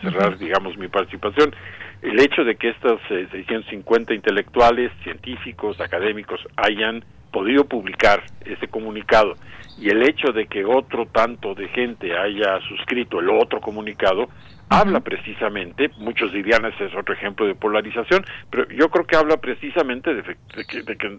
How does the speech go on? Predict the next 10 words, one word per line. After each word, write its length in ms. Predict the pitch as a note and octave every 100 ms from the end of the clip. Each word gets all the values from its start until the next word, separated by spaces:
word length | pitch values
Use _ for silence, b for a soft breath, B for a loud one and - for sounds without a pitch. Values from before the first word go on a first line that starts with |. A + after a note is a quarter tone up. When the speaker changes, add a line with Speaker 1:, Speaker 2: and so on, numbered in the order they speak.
| -
Speaker 1:
estamos 380 | - F3+ C#4 C#4
en 100 | G#2
un 120 | G#2
ambiente 400 | G2+ F#2 F#2+ -
de 40 | E2+
libertad 340 | E2+ D#2+ D#2
de 60 | D2+
expresión. 420 | - D2 - - _ _ _ _ _ _ _ _ _ _ _ -
Speaker 2:
Muy 220 | E3+ A3+
bien. 240 | F3 F#3